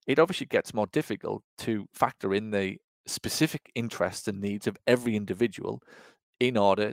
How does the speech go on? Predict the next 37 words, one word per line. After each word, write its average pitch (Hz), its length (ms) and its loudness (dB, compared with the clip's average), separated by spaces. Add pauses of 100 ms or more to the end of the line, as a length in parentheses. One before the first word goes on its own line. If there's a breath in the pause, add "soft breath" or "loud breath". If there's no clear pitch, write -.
to - 120 -14
continue 104 460 -4
to - 100 -12
grow 95 260 0
the - 140 -8
company, - 480 -8 (460 soft breath)
um, 104 680 -4
reliably 107 480 2
and 131 100 -4
safely. - 340 -2 (400 soft breath)
And 113 120 -4
so 139 100 6
there's 127 160 4
often 131 280 6
friction, - 420 -4
and 104 120 -4
there's 110 140 -2
often 113 320 4
a 107 60 2
little 107 180 0
tension, 143 460 -4
and 98 180 -4
there's 107 140 0
often 117 300 0
egos 101 340 0
develop, 98 480 -2
and 95 160 -4
there's 101 160 0
often 113 300 0
a 123 40 2
little 131 240 2
bit 147 200 6
of 151 180 -4
resentment, 170 540 2
and 113 100 -2
that's - 160 -2
all 143 180 6